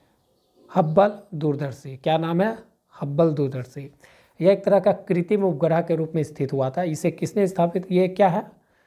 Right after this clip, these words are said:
ये आपको जो है ना, मैन मेड उपग्रह है, ये कृत्रिम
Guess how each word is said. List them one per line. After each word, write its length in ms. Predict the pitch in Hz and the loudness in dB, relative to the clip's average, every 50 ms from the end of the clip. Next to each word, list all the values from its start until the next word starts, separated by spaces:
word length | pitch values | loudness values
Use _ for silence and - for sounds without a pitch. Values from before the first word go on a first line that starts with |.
| _ _ _ _ _ _ _ _ _ _ _ _ _ _ _ _ _ - | _ _ _ _ _ _ _ _ _ _ _ _ _ _ _ _ _ -2
ये 200 | 160 160 175 180 | 2 2 2 2
आपको 360 | 175 - 156 139 - - 190 | 2 0 -2 -2 0 0 0
जो 140 | 170 196 190 | 4 4 4
है 80 | 180 165 | 4 2
ना, 180 | 139 139 156 - _ - | 0 -4 -10 -12 _ -18
मैन 420 | 277 240 175 151 160 175 185 185 180 | -12 -6 -2 0 2 2 2 2 2
मेड 320 | 151 151 151 156 - - - - _ _ _ _ _ _ _ _ _ _ _ _ - | 2 0 0 -2 -4 -8 -20 -20 _ _ _ _ _ _ _ _ _ _ _ _ -6
उपग्रह 360 | - 147 160 156 151 139 135 | -6 -4 -2 2 2 2 2
है, 300 | 139 131 123 117 117 117 - - 143 | 0 -4 -6 -8 -10 -12 -12 -6 -4
ये 120 | 139 143 | -2 -2
कृत्रिम 580 | 139 147 - 165 151 147 151 151 185 196 214 | -4 -4 -2 -2 -2 0 0 -2 -2 -2 -4